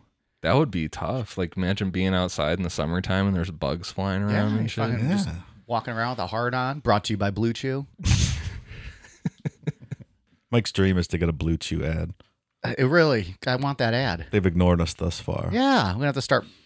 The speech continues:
Speaker 2: tagging them in our posts. Uh, gerontophilia.
Speaker 3: Like
Speaker 1: That's,
Speaker 3: old people,
Speaker 1: that's what I was gonna
Speaker 3: gerontology?
Speaker 1: say.
Speaker 2: Arousal to, arousal to el-, elderly.
Speaker 1: Mm.
Speaker 2: Uh, oh, this one.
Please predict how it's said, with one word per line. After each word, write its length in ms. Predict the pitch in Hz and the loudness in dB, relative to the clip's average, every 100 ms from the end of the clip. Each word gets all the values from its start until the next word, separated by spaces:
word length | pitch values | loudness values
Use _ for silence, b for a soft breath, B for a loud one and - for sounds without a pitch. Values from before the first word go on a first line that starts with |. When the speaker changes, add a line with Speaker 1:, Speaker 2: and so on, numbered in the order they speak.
| - | -4
Speaker 2:
tagging 260 | 123 123 117 | 0 0 0
them 100 | 104 | -2
in 80 | |
our 80 | 98 | -4
posts. 520 | 92 113 101 - - - _ _ _ - | -4 -4 -4 -6 -12 -18 _ _ _ 2
Uh, 280 | 117 107 107 - _ 113 101 | 4 6 4 -4 _ -20 -12
gerontophilia. 1700 | 98 101 127 135 151 160 - 165 156 - - 170 170 175 180 185 190 - _ _ _ | -4 6 8 8 6 2 2 2 2 0 0 2 2 2 2 0 -2 -10 _ _ _
Speaker 3:
Like 100 | - 95 | -6 4
Speaker 1:
That's, 60 | |
Speaker 3:
old 240 | 104 110 104 | 6 8 8
people, 360 | 131 127 143 | 4 4 2
Speaker 1:
that's 100 | 92 | 4
what 80 | 104 | 6
I 60 | 110 | 8
was 160 | 110 | 8
gonna 0 | |
Speaker 3:
gerontology? 400 | 101 117 123 131 113 110 | 8 8 8 8 8 8
Speaker 1:
say. 40 | |
Speaker 2:
Arousal 480 | 110 107 113 117 113 | 8 6 2 -2 -4
to, 180 | - 117 120 | -4 -4 -2
arousal 600 | 107 104 113 107 110 110 | 0 0 -2 -2 -4 -4
to 200 | - 120 | -6 -4
el-, 140 | 113 - | -2 -2
elderly. 560 | 110 110 120 123 139 147 - - | -2 -2 -2 0 -2 -4 -14 -16
Speaker 1:
Mm. 200 | 76 85 b b _ _ - b b _ | -14 -14 b b _ _ -20 b b _
Speaker 2:
Uh, 400 | 107 107 104 101 - _ - | 2 4 4 2 -2 _ -2
oh, 260 | 113 92 82 | 0 -2 -2
this 200 | 117 - | -4 -4
one. 240 | 113 95 | -4 -6